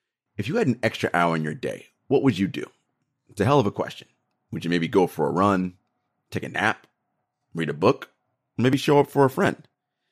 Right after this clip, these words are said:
Now, depending on the day, any one of those would be a great idea. Most of us spend our lives wishing we had more time, but the question is,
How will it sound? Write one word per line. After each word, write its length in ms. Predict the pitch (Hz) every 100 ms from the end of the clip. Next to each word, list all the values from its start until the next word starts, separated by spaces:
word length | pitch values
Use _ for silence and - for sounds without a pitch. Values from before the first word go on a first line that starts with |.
| _ _ _ -
Now, 80 | 80
depending 320 | 87 135 107
on 120 | 82
the 60 | 76
day, 420 | 110 104 67 - -
any 180 | 117 90
one 260 | 78 120
of 80 | 98
those 220 | 78 76
would 120 | 78 -
be 120 | 62
a 60 |
great 260 | - 95 104
idea. 420 | 76 67 64 - _ _ _ _ _ _ _ _
Most 260 | 107 180 262
of 100 | 208
us 80 | -
spend 240 | 147 127
our 80 | 110
lives 260 | 95 85 80
wishing 500 | 80 120 127 82 65
we 120 | 60
had 220 | - -
more 140 | -
time, 380 | - 64 - - _ _
but 80 | 151
the 80 | -
question 380 | - 190 - 185
is, 280 | 165 139